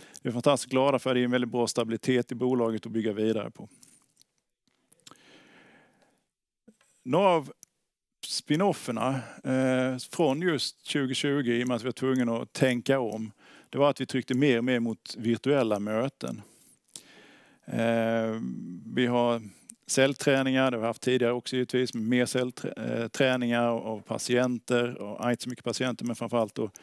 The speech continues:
kli-, eh, klinik-, kliniker, läkare, sjuksköterskor och vidare över, över digitala medier. En annan bit som vi noterade var att redan tidigare så har man velat satsa ganska mycket, eller ganska mycket, väldigt mycket på hemdialys i, i U S A.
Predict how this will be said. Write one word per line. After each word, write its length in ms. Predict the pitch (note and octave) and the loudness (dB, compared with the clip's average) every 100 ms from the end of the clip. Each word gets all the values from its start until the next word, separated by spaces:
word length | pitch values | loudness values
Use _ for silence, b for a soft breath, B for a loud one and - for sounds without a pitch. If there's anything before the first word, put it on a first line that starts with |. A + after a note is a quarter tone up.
| B B B B B B | B B B B B B
kli-, 600 | - C3+ C3 A#2+ A#2 A2+ | 2 2 2 2 2 2
eh, 60 | A2+ | 0
klinik-, 640 | - B2 B2 - - - B B B - | 0 0 0 0 -10 -10 B B B -16
kliniker, 800 | - A#2+ B2+ B2+ A#2+ - B2 A#2+ | -6 0 4 4 2 2 4 4
läkare, 680 | A#2 A#2+ A#2+ - A#2+ A#2 A#2 | 4 2 2 2 2 4 2
sjuksköterskor 580 | - A#2 - A2+ - B2 | 0 -6 -4 -6 -6 -4
och 60 | A#2 | -2
vidare 160 | A2 | -2
över, 580 | - B2 A#2 G2+ G#2+ F#2+ - - | -2 0 0 -2 -8 -8 -16 -6
över 420 | A#2+ G#2+ G#2+ G#2 | -4 -2 -2 0
digitala 500 | G#2 A2 - A2 G2+ | 0 -2 0 -2 -2
medier. 400 | D3+ E2 - - - _ _ _ - B B B B B B B - | -2 -4 -4 -8 -14 _ _ _ -20 B B B B B B B 0
En 120 | C3+ | 2
annan 180 | F3+ D#3 | 4 4
bit 220 | G3 F3 | 4 2
som 320 | D#3+ C#3+ D3 | 0 -2 -2
vi 60 | C#3 | -2
noterade 440 | C#3 D#3+ C3 A2 | 0 2 2 2
var 140 | B2 A#2 | 2 0
att 140 | - | 2
redan 360 | C#3 D3 C3 A#2 _ | 2 2 0 -4 _
tidigare 640 | - D#3 F#3+ D#3 A2+ A2+ D3+ | 2 4 6 6 6 6 2
så 100 | F3 | -2
har 40 | |
man 100 | E3+ | -2
velat 180 | E3+ D#3+ | 0 0
satsa 240 | E3 D#3 | 0 0
ganska 260 | C3+ C3+ C3+ | 0 -2 -4
mycket, 260 | B2 - A2+ - | -6 -8 -12 -6
eller 140 | A#2+ A#2+ | -4 0
ganska 380 | B2+ B2+ - | 0 0 -2
mycket, 220 | B2 A2 - | -8 -6 0
väldigt 300 | C3 B2 C3 | 2 2 -2
mycket 240 | D#3 - | -4 -6
på 160 | C#3 A#2 | -2 0
hemdialys 520 | A#2+ A#2 A2 A2 - | 0 0 -2 -4 -2
i, 40 | |
i 360 | A#2+ A#2+ G#2 A2 | -4 -4 -4 -2
U 180 | A2+ A#2+ | -4 -6
S 140 | - | -8
A. 100 | - | -10